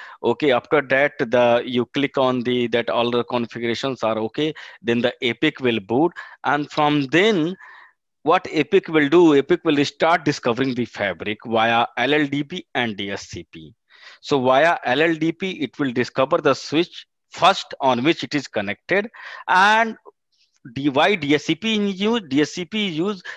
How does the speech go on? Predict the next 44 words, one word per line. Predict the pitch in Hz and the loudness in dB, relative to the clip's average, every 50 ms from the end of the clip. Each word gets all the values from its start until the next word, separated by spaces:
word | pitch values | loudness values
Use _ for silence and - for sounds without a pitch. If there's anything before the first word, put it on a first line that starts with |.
| - _ - | -16 _ -2
because | 143 139 - - 175 170 160 143 131 | -2 -2 2 4 4 4 4 2 2
then | - 175 202 226 240 277 254 - - - - - - - - - | 2 2 2 2 0 -4 -4 -6 -16 -20 -20 -20 -20 -16 -4 0
as | 165 170 175 - | 2 2 2 2
soon | - 233 240 240 | 0 -2 0 2
as | 240 226 190 | 2 0 0
you | 202 185 | -2 -4
start | - - - 185 185 175 165 | -4 0 0 0 0 0 -4
discovering | 160 - - - 156 147 165 190 196 180 | -6 -4 0 0 2 2 2 0 0 0
the | 160 151 | -2 -2
component, | - - 156 160 156 - 208 190 185 175 170 | 0 0 -2 -2 0 -2 0 2 2 2 2
it | 160 156 | 2 2
will | 160 156 | 2 2
assign | - - 175 175 175 165 | 2 2 0 0 0 2
one, | 143 147 151 156 | 2 2 2 2
one | 175 170 | 2 0
I | - - 113 120 123 | 0 -2 -2 -2 -2
P | - - 165 151 127 | 0 2 2 4 2
address, | 113 98 110 113 117 110 - - | 2 0 0 -2 -2 -2 -4 -8
which | 113 107 - | -8 -6 -2
is | 127 120 | -2 0
known | 117 123 123 120 120 | 2 2 2 0 0
as | 120 120 151 | -2 -2 -2
a | 196 226 294 _ - - - _ _ _ 117 | -4 -6 -6 _ -18 -20 -20 _ _ _ -8
V | 117 135 147 147 | 0 2 2 2
tap | - - 170 156 - 123 | 4 2 0 2 2 0
I | 104 104 | -2 -2
P | - - 117 104 98 | -4 -6 -6 -4 -4
address | 95 85 101 101 98 - - | -6 -6 -6 -8 -8 -8 -6
that | 101 117 117 - | -4 -4 -2 0
is | 151 143 127 | -2 -2 0
used | 135 139 - | -2 -4 -2
for | - - 131 | 0 0 0
the | 135 175 185 | 0 0 -4
data | 151 123 123 120 113 135 127 | -4 -2 -2 -2 0 0 -2
plane | - - 120 117 110 | -2 -2 -6 -6 -4
communication. | - 110 110 107 107 - 110 113 - - 165 190 208 - - - - - - - | -4 -4 -4 -4 -6 -6 -8 -8 -6 -4 -6 -6 -6 -10 -14 -16 -16 -14 -4 0
We | 113 117 | 2 2
will | 123 127 120 | 2 2 0
see | - - - 165 165 156 | -2 -10 -10 -4 -2 0
in, | 139 127 123 120 120 120 | 0 2 0 0 0 0
uh, | 117 101 113 110 110 110 107 107 101 104 | 0 0 0 0 0 0 0 -2 -4 -4
detail | 123 110 - - 120 104 98 92 90 | -6 -6 -4 -4 -4 -4 -4 -8 -10
actually. | 90 _ - - 90 87 92 92 - _ - - - - - - - - | -10 _ -10 -12 -12 -10 -12 -14 -16 _ -20 -20 -18 -18 -18 -20 -20 -12
So | - - 131 123 120 120 120 120 113 | -2 0 2 4 4 4 4 2 0